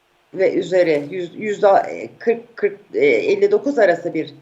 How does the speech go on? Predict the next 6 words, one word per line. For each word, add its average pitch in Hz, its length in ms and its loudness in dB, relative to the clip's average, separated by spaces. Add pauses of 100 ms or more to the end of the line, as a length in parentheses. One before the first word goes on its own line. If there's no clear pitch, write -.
(400)
mağluliyet 202 600 0
tanırsa 151 540 -4
da 285 280 0 (560)
o 269 140 2
zaman, 254 580 -2 (140)
e, 170 60 -2